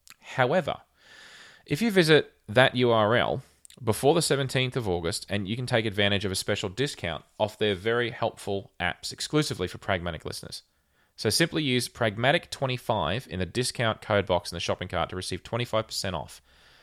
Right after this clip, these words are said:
This offer is only available to Pragmatic listeners for a limited time, so take advantage of it while you can.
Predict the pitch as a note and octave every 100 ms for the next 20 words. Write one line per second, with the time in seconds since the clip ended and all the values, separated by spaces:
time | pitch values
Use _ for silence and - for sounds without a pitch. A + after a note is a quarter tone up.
0 | _ A#2 B2+ A2 G2 G2 - B2+ D#3 C#3+
1 | A#2 G#2+ G2+ G2+ G2+ F#2 F2+ E2+ D2+ -
2 | - F#2 F2+ G#2+ G#2+ - D2+ - - A#2
3 | B2 G#2+ G#2+ G#2 G2 F2 - F#2 F#2 F2+
4 | E2+ - - - -